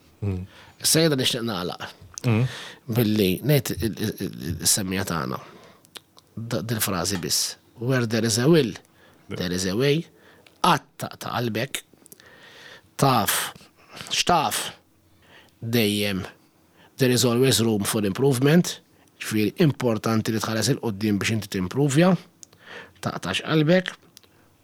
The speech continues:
Speaker 2: u ipprova dejjem tgħallem suġġetti u skills ġodda.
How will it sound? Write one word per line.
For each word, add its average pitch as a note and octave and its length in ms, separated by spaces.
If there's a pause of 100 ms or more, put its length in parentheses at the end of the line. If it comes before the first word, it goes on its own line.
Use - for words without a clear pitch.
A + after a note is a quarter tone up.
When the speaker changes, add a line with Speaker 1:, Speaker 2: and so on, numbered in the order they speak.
Speaker 2:
u D3+ 180 (100)
ipprova C3+ 560
dejjem C3 280
tgħallem G2 440
suġġetti C#3+ 640
u C#3 80
skills A#2 360
ġodda. F2 340